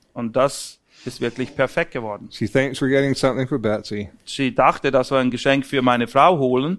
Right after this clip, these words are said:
Speaker 2: We drove for an hour and a half.
Speaker 1: Wir sind anderthalb Stunden mit dem Auto gefahren.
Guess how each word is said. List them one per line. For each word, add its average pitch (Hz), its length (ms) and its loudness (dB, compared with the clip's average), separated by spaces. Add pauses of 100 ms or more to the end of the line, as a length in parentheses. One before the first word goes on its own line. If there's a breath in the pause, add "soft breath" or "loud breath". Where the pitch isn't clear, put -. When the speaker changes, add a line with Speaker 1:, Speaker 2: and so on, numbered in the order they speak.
Speaker 2:
We 117 120 2
drove 120 440 4
for 117 100 2
an 104 60 0
hour 110 180 0
and 123 100 -2
a 123 60 -4
half. 107 420 -4
Speaker 1:
Wir 131 80 -2
sind 131 200 -4
anderthalb 139 480 4
Stunden 143 240 -4
mit 131 100 -4
dem 127 100 -2
Auto 135 300 2
gefahren. 120 520 -2